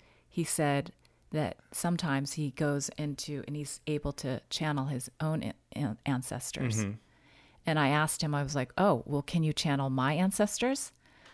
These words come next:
Speaker 1: Because, you know, I was thinking about what you asked in the last podcast, you know, what, what, what, what are your ancestors saying to, to you?
Speaker 2: Mm.
Speaker 1: And so I was curious to know if Richard could channel my <laughs> ancestors.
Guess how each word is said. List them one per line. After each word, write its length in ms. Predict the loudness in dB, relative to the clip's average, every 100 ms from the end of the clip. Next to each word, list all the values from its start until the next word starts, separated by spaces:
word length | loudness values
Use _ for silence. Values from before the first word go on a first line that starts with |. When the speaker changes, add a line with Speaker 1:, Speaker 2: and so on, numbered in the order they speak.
| -20 -20 -20 -20 -20 _ -10 -2
Speaker 1:
Because, 460 | 2 4 4 2 2
you 120 | 6
know, 200 | 6 6
I 100 | 4
was 140 | 4
thinking 260 | 2 0 2
about 220 | 2 2
what 120 | 2
you 160 | 0 4
asked 400 | 4 4 0 -8 -4
in 80 | -4
the 80 | 0
last 420 | 2 2 0 -4
podcast, 640 | -4 -4 -4 -6 -6 -8 -6
you 100 | -2
know, 280 | 0 -2 -4 -10 -20 -20 -6
what, 240 | -2 -2 2
what, 180 | 2 2 _ -4
what, 180 | 0 0 -2 _ _ _ _ _ -20 -4
what 180 | 0 2
are 40 |
your 200 | 2 0
ancestors 540 | -2 -2 -4 -6 -4 -2
saying 380 | 0 0 0
to, 260 | -4 -6 -8
to 220 | -8 -6
you? 220 | -6 -6 -10 -10 -2
Speaker 2:
Mm. 300 | 0 0 0
Speaker 1:
And 100 | 2
so 140 | 4
I 60 | 6
was 180 | 4 2
curious 560 | 2 6 6 6 4
to 100 | 0
know 220 | 2 0
if 160 | 0 0
Richard 500 | 0 2 0 0 -4 -12 _ -6
could 300 | -2 0 0
channel 380 | 0 2 2
my 160 | 2 2
<laughs> 100 | 4
ancestors. 720 | 4 4 2 0 -2 -2 -4